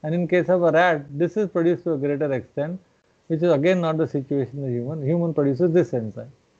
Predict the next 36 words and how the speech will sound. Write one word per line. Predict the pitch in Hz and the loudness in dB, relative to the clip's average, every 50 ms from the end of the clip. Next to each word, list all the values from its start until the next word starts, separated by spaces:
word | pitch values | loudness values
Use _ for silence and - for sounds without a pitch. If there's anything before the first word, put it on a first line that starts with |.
| _ _ _ _ _ | _ _ _ _ _
So | - 175 | -6 -4
now | 160 160 170 175 175 170 170 - - _ _ _ | 0 2 4 4 4 2 0 -2 -14 _ _ _
the | - 156 156 160 | 0 4 4 6
issue | 165 147 - - 170 170 | 6 4 4 2 4 4
is | 190 202 - - _ _ _ _ _ | 4 2 0 -8 _ _ _ _ _
you | 160 160 | 0 2
look | 156 170 165 - - - | 2 2 2 0 -2 -2
at | 175 165 165 156 | 0 0 4 4
all | 151 151 160 170 175 180 180 | 6 6 6 6 6 6 4
the | 175 180 170 | 4 4 2
metabolites | 151 156 151 139 - 160 160 156 151 160 156 156 | 2 0 -4 -2 0 0 0 0 0 -2 -2 -2
and | 165 156 135 | -4 -4 -2
see | - 165 151 | -2 0 0
whether, | 143 139 131 151 147 147 - - - - - | 0 2 0 0 -2 -4 -8 -16 -20 -12 -4
how | 135 139 151 | -2 0 0
many | 160 170 180 170 | 2 2 0 0
commonalities | 170 - 139 139 147 156 156 156 151 151 156 143 151 151 143 | 0 2 0 2 2 0 2 2 2 2 2 0 0 0 0
you | 143 143 | 0 -2
see | 123 - - 190 151 135 165 - | -2 0 0 2 2 0 -2 -6
and | - 127 120 113 | -8 -8 -6 -4
pick | - 156 143 - | -4 -4 -4 -2
one | - 143 147 165 156 | -4 -4 -4 -4 -6
as | 135 113 120 | -8 -2 -2
a | 170 226 247 240 _ _ _ _ | -2 -2 -2 -6 _ _ _ _
rodent | 123 123 127 123 123 123 127 127 | -2 0 0 0 0 -4 -6 -8
model. | 127 120 110 107 107 - - _ _ _ _ _ _ _ _ - - - - - | -8 -10 -10 -10 -12 -16 -20 _ _ _ _ _ _ _ _ -20 -20 -20 -10 -2
Okay. | - 220 240 - - - - - - - - - _ _ _ _ _ _ _ _ | -2 -2 -2 -2 -12 -20 -20 -20 -20 -20 -20 -20 _ _ _ _ _ _ _ _
Sometimes | _ 208 214 226 - 247 247 247 220 - | _ 2 2 4 6 6 6 6 4 0
these | 170 160 185 226 214 - | 0 0 2 2 2 2
studies | - 196 190 214 185 | 2 4 4 4 4
will | 220 202 196 | 4 4 4
also | 175 175 175 214 | 4 4 2 -2
tell | 202 196 190 185 | -2 -2 0 2
you | 202 196 185 175 170 | 2 2 4 4 2
interesting | 170 170 170 180 151 - - 151 131 117 | 0 0 0 -2 -4 -4 -6 -10 -10 -8
things. | - 131 110 101 | -10 -12 -14 -14